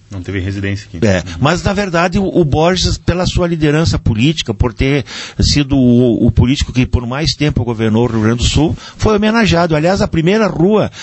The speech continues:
Speaker 2: nominada não tem nem data de decreto ou lei de criação do nome da Avenida Borges de Medeiros.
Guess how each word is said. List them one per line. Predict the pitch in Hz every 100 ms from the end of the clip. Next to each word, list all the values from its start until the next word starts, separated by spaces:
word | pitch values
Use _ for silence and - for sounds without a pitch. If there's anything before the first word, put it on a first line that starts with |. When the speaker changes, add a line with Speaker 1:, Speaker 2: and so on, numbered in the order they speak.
| -
Speaker 2:
nominada | 131 151 151 147 175 170
não | 151
tem | 139 185
nem | 196 247
data | 175 156 202 - 110
de | 104
decreto | 110 113 - 127 180 196 - 110 - - -
ou | 117 139
lei | 131 139 185 165
de | 110
criação | - 147 139 151 160
do | 165
nome | 175 160 165
da | 156 165
Avenida | 156 160 160 165 156 - - -
Borges | 127 147 139
de | 139
Medeiros. | 165 180 139 104 85 -